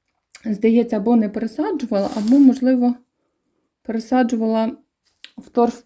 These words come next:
Пітфілд восени. Він взагалі <laughs> дуже жахливий, тому, е, ці рослинки треба буде ще пересадити після того, як вони трошечки почнуть, е, обростати. Е,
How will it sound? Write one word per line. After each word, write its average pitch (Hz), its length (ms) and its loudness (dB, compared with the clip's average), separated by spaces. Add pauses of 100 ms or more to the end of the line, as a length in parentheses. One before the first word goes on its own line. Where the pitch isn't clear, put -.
Пітфілд 190 600 -4
восени. 208 540 2
Він 208 240 -2
взагалі 202 400 0
<laughs> - 0 -
дуже 202 280 0
жахливий, 214 520 -2
тому, 220 400 -6 (420)
е, 196 400 -4
ці 233 260 2
рослинки 233 540 2
треба 226 300 0
буде 214 360 -2
ще 214 220 -4
пересадити 214 840 -4 (300)
після 220 260 -2
того, 285 300 4
як 208 180 0
вони 214 220 2
трошечки 262 500 -2
почнуть, 220 520 -2
е, 226 120 -4
обростати. 196 920 -4 (1300)
Е, 240 360 4